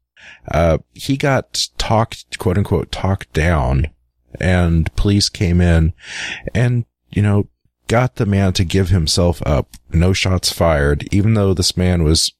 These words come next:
hitting people with his vehicle and run, and pointing his gun at people. I,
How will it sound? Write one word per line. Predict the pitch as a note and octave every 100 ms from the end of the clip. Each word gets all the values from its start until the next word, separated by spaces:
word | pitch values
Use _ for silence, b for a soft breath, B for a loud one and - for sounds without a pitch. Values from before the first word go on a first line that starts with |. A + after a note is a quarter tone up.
| _
hitting | - B2+ C3 A#2
people | - F2 F#2+ E2+
with | E2+
his | A2+ G#2
vehicle | G2 F2+ - E2+ F2 -
and | G#2 G2 E2
run, | F2+ E2+ _
and | D#2+ F#2 G2 -
pointing | G2 G2+ A2 F#2+
his | F#2+ E2+
gun | - F2+ F2+
at | - - -
people. | D2+ - - A#1 - _ _ _ _ _
I, | - -